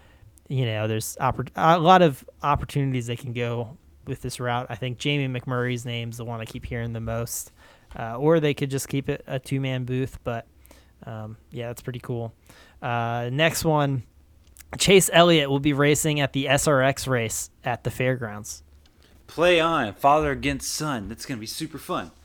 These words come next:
Speaker 2: <laughs> I don't know if I'm gonna be able to go. I will be in town, but I don't know if I'll be able to go. So I'm waiting
Speaker 1: Mm-hmm.
Speaker 2: it literally until, like, that weekend. If I can go, I'm buying a ticket.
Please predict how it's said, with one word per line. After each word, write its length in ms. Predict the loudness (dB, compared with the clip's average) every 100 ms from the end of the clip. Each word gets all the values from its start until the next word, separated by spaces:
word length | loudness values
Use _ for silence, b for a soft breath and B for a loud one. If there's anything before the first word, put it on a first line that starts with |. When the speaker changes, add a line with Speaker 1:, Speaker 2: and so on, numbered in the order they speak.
| B B
Speaker 2:
<laughs> 360 | -6 -6 -6 2
I 80 | 6
don't 220 | 6 6
know 180 | 6 6
if 80 | 4
I'm 120 | 0
gonna 120 | 0
be 180 | 0 0
able 220 | -2 -4
to 140 | -8 -8
go. 580 | -4 -2 0 0 -2 -8 b b b b _ -4
I 100 | -2
will 260 | -2 -4
be 200 | -2 -2
in 140 | -2 -4
town, 500 | -6 -6 -4 -6 -6
but 100 | -6
I 140 | -6
don't 500 | -8 -8 -6 -6 -10
know 680 | -10 -8 -6 -4 -4 -6 -8 -14 _ _ -14
if 200 | -12 -8
I'll 140 | -8
be 200 | -8 -10
able 200 | -10 -12
to 100 | -14
go. 720 | -12 -14 -14 -14 -14 -12 -12 -12
So 280 | -12 -8 -8
I'm 260 | -8 -10 -6
waiting 440 | 0 2 2 0
Speaker 1:
Mm-hmm. 80 | -2
Speaker 2:
it 140 | -6
literally 480 | -8 -6 -4 -2 -4
until, 340 | -6 -6 -6 -6
like, 260 | -6 -8
that 260 | -6 -6 -8
weekend. 520 | -14 -16 -16 -16 -18 -12
If 120 | -8
I 80 | -6
can 100 | -6
go, 200 | -2 0
I'm 100 | 0
buying 180 | -4 -8
a 20 | -12
ticket. 260 | -16 -20